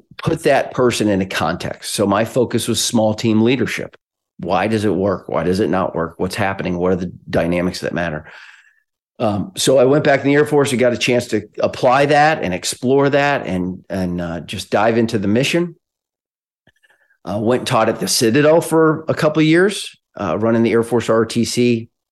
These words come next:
program, the leadership program there. I taught leadership, uh, at that school, which is a, it's a civilian school, but it's a, a military, a service school. So it still had that environment.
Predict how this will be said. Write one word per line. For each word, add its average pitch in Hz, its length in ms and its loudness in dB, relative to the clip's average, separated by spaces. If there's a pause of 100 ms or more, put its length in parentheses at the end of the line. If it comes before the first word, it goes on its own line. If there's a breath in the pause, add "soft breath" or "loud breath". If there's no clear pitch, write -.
(420)
program, 117 760 2
the 110 140 0
leadership 113 480 2
program 113 400 0
there. 113 180 2
I 101 40 -2
taught - 240 -2
leadership, 110 560 -2 (640 soft breath)
uh, 98 260 -6
at 95 220 -4
that 131 180 2
school, 127 380 2
which 117 220 0
is 117 100 2
a, 113 260 0 (200 loud breath)
it's 117 100 0
a 120 80 0
civilian 160 340 4
school, 143 260 2
but 117 120 4
it's - 440 -2
a, 139 60 2 (200)
a 113 180 4
military, 117 840 2 (260)
a 92 80 -8
service 113 500 -2
school. 95 560 -8 (240 soft breath)
So 104 200 -2
it 104 60 -6
still 117 200 -2
had 104 200 0
that 98 120 -2
environment. 95 520 -6